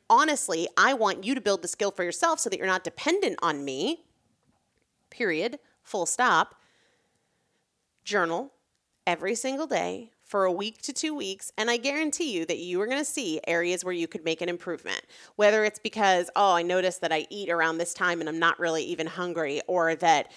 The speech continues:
um, "I'm going a little overboard here or there," or "My weekends don't look as disciplined as my weekdays," or whatever it is, you will start to see that. So to answer the question, where do you actually get started refining your diet?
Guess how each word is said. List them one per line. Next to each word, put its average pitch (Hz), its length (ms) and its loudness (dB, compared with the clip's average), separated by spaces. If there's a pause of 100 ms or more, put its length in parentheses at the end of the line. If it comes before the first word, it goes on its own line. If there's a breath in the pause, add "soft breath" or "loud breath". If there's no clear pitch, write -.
(240 loud breath)
um, 151 480 0 (300 loud breath)
"I'm 185 160 2
going 196 320 2
a 190 40 0
little 185 240 2
overboard 175 500 2
here 190 280 -2
or 175 80 0
there," 175 320 4
or 156 80 2
"My 160 220 2
weekends 165 760 -2
don't 190 300 2
look 180 380 4 (100)
as 180 180 0
disciplined 185 640 -4
as 160 180 -2
my 165 140 0
weekdays," 175 640 -2
or 180 60 -2
whatever 262 500 2
it 214 100 4
is, 185 340 4
you 196 220 -4
will 208 240 2
start 180 300 2
to - 80 -8
see 180 180 -6
that. 135 240 0
So 175 100 -2
to - 160 -8
answer 233 240 0
the 233 80 2
question, 214 380 0
where 190 140 2
do 190 60 2
you 190 120 0
actually 180 380 2
get - 160 -4
started 185 440 2
refining 180 460 0
your 175 80 -2
diet? 185 480 4